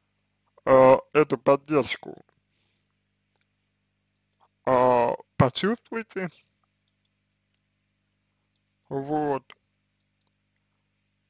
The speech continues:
то, как мне, э, как мне кажется, вам будет гораздо легче.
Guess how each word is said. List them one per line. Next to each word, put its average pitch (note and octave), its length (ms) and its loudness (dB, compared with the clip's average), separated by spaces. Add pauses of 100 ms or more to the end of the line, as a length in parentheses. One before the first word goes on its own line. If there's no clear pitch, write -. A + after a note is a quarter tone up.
(300)
то, A3 280 4
как - 320 2
мне, E3 400 0 (2500)
э, C3+ 760 6
как - 260 0
мне D3+ 220 0
кажется, F#3 800 2
вам D#3 300 -2
будет D#3 340 -8 (3500)
гораздо D#3 600 6
легче. - 540 0